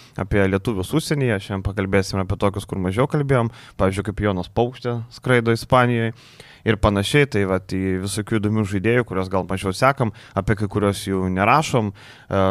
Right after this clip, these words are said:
tai vat bu-, apie viską pakalbėsim rėmėjų dalyje, e, kas esat rėmėjais, matot, kas ne, labai paprasta, vienas, du, trys eurai ir turit visą turinį, nuoroda yra video aprašyme arba pačioje naujienoje. E,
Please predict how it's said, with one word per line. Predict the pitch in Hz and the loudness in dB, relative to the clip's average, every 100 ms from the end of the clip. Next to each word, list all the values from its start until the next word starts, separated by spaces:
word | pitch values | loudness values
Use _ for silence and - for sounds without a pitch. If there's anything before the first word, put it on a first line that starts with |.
| 95 | 0
tai | 95 | -2
vat | 95 | -4
bu-, | 95 98 92 | -2 -4 -2
apie | 95 | -4
viską | 98 - 92 | -4 -4 -6
pakalbėsim | 92 92 90 98 - 95 | -6 -6 -4 -4 -4 -6
rėmėjų | 95 98 95 | -2 -2 0
dalyje, | 92 101 156 147 | 0 2 2 2
e, | 117 - - - 90 87 87 - | 0 -14 -12 -4 -2 -2 -4 -8
kas | 90 95 | -4 -4
esat | 92 92 | -4 -4
rėmėjais, | 95 95 95 92 - | -2 -2 -2 -2 -2
matot, | 117 127 101 | 0 0 -2
kas | - 95 - 113 | -2 -4 -2 0
ne, | 127 123 104 87 | 2 2 0 -4
labai | 90 90 90 | -2 -2 2
paprasta, | 131 123 110 - 101 | 2 2 -4 -2 0
vienas, | 104 95 | 0 0
du, | 95 92 | -4 -4
trys | 95 - | -4 2
eurai | 110 101 95 - - - | 2 4 0 -4 -20 -6
ir | 98 95 | -4 -2
turit | 107 98 | -2 0
visą | 98 98 101 | -2 -4 -2
turinį, | 165 151 104 | 0 2 0
nuoroda | 92 90 92 90 | 0 -2 0 0
yra | 90 87 | 2 0
video | 87 90 90 | -2 -2 0
aprašyme | - 143 - 101 92 | 2 2 0 -2 -2
arba | 90 92 - - - - | 0 -2 -4 -20 -20 -2
pačioje | 123 117 123 113 104 | 0 2 4 6 6
naujienoje. | 98 117 175 160 135 | 4 4 2 4 4
E, | 120 - - - - - | 2 -4 -20 -20 -16 0